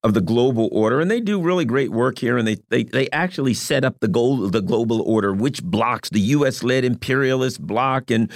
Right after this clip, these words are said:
you know, which bloc is who. But there is a changing world order, but I think it has to be connected to, to, to the I C J ruling.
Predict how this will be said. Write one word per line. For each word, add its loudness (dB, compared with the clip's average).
you 2
know, 4
which -2
bloc -2
is 0
who. 0
But 0
there 2
is -2
a -4
changing 0
world 2
order, 0
but -2
I 0
think -4
it 0
has -4
to -4
be 2
connected -4
to, -10
to, 2
to 2
the 0
I 2
C 2
J 0
ruling. -2